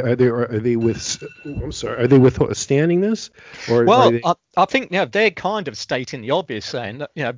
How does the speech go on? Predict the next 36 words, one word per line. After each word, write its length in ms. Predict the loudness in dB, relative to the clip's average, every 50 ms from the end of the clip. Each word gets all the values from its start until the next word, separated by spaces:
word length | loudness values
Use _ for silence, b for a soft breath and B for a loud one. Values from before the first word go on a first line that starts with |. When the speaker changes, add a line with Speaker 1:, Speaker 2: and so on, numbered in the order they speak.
| -10 _ _
Speaker 2:
as 220 | -2 -2 -2 -2 -4
a 60 | -4
result 600 | -2 -2 -2 -2 -2 -2 -2 -2 -4 -8 -16 -16 _ -8
of 440 | -6 -4 -2 -4 -4 -6 -8 -14 _ _ -18
re-, 240 | -16 -14 -12 -12 -12 -14 -16
relaxa-, 840 | -12 -8 -6 -6 -4 -4 -4 -6 -6 -8 -8 -6 -6 -6 -6 -8 -12 -14
relaxation 920 | -14 -12 -10 -8 -8 -10 -10 -10 -10 -8 -8 -8 -8 -10 -10 -10 -12 -12 -14 B B B B B B B
of 100 | -4 -4
the 60 | -4
previous 440 | -4 -6 -6 -6 -4 -4 -6 -6 -4
covid 380 | -4 -4 -4 -2 -4 -6 -6
restriction 580 | -6 -8 -6 -2 -4 -4 -4 -4 -8 -8 -6 -4
measures. 480 | -4 -4 -4 -4 -6 -6 -8 -8 -10 -16 b b b b b b
You 80 | -8 -6
know, 140 | -6 -4
there's 180 | -4 -4 -2 0
more 200 | 0 0 0 0
mingling 460 | 0 0 -2 -2 -2 -2 -4 -2 -2
going 320 | 0 2 2 2 0 -2 -2
on, 260 | -4 -4 -4 -4 -4
there's, 260 | -4 -4 -6 -8 -10
you 60 | -10 -10
know, 60 | -10
there's 180 | -8 -8 -6
less 200 | -4 -4 -4 -4
social 380 | -6 -8 -6 -6 -6 -8 -12 -12
distancing 580 | -8 -8 -8 -8 -8 -12 -16 -12 -8 -8 -8 -8
in 120 | -8 -10
some 260 | -8 -8 -8 -8 -8
cases, 540 | -6 -4 -4 -4 -4 -4 -4 -4 -6 -6 -6
and 100 | -10 -14
it 100 | -14 -12
simply 380 | -10 -10 -10 -8 -6 -6 -4 -2
led 240 | -2 -2 -2 -4
to, 200 | -6 -8 -6 -6
you 80 | -6 -6